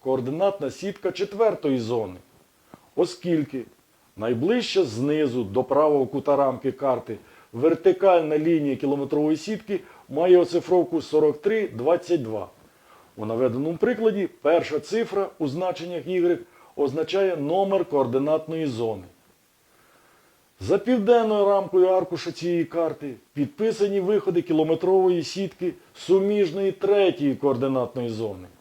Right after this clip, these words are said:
на що вказує перша цифра виходу кілометрової сітки тридцять сім нуль дев'ять, підписаного найближче до східного кута рамки карти.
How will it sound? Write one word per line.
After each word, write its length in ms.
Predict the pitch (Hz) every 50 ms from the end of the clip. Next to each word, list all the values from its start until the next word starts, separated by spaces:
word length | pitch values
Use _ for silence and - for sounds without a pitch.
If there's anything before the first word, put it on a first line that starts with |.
| _ _ _ _ _ _ _ _ _ _ _ _ _ _ _ _ -
на 100 | 104 92
що 180 | - - 113
вказує 460 | 104 95 - 160 190 208 175 190 196 180
перша 400 | - 196 208 214 - - 196 190
цифра 380 | - - 208 202 - 175 190
виходу 460 | 185 170 196 202 190 202 185 175 185
кілометрової 580 | 180 180 175 175 175 160 170 185 180 180 175 156
сітки 360 | - 180 185 - - 170 165
тридцять 720 | 160 - - - 139 147 156 151 139 143 - 139 131 113 -
сім 340 | - - 196 214 208 196 196
нуль 120 | 208 214
дев'ять, 500 | 190 175 170 190 156 120 110 120 92 87 - _ _ _ _ _ _ _
підписаного 800 | - 131 117 - - - 185 220 220 220 208 208 196 196 185 147 - _ _ _ -
найближче 580 | 135 147 156 156 151 165 190 202 - - 185 180
до 180 | 151 190 190
східного 600 | 190 - - - - 190 190 180 151 147 156 147
кута 340 | 143 - 147 - - 139 131
рамки 340 | 127 127 127 117 107 127 120
карти. 420 | - - 107 95 92 - _ _